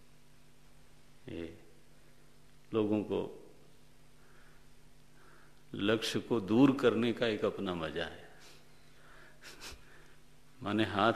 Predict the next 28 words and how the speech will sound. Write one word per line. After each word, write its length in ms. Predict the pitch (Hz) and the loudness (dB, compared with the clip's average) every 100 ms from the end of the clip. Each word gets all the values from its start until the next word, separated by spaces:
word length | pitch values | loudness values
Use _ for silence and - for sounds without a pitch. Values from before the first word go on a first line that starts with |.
| - | 6
में 100 | 117 | 4
आई 140 | 110 | 6
हुई 140 | 113 113 | 6 4
चीज 280 | 113 113 107 | 2 -2 0
को 120 | 123 | -2
पहले 320 | - 104 104 | 2 6 8
आसमान 440 | 107 98 - 104 | 8 8 2 2
में 160 | 104 101 | 4 2
फेंकेंगे, 560 | - 92 - 92 80 - - - - - - - - - - - - - - - - - - | 2 0 0 -2 -4 -10 -14 -16 -16 -14 -12 -12 -12 -14 -14 -14 -16 -16 -16 -18 -18 -18 0
इसके 380 | 101 - - 120 | 2 2 6 6
बाद 440 | 104 113 120 110 - | 8 8 8 4 4
फिर 100 | 117 | 4
उसकी 300 | 101 - 113 | 4 2 -2
तरफ 540 | - 104 131 - - - - - - | 2 2 2 -2 -12 -16 -16 -12 0
दौड़ेंगे, 680 | 82 90 85 82 80 76 78 - | 4 4 4 2 0 -4 -8 -8
बोलेंगे, 320 | 90 90 95 95 | -4 -2 -2 -2
"साधना 480 | - 82 87 87 | -2 -4 -4 -4
कर 160 | - - | -6 -8
रहा 180 | - - | -10 -12
हूं, 140 | - - - - - - - - - - - | -14 -16 -16 -18 -16 -16 -14 -14 -14 -14 -4
पेंटिंग।" 760 | - 107 107 - - - - - - - - - - - - - - | 2 2 2 0 0 -2 -12 -14 -12 -14 -14 -16 -16 -16 -18 2 2
<laughs> 680 | - - - - - - - | 2 -8 -8 -12 -16 -18 -8
तो 240 | - - - | -8 -6 0
आई 460 | 101 120 147 156 | 2 6 4 4
थी, 220 | 139 - | -2 -4
पहले 300 | 139 - 143 | 2 6 8
फेंक 600 | 143 147 139 - 147 175 135 | 8 6 2 4 2 4 8
दिया। 320 | 127 117 | 6 6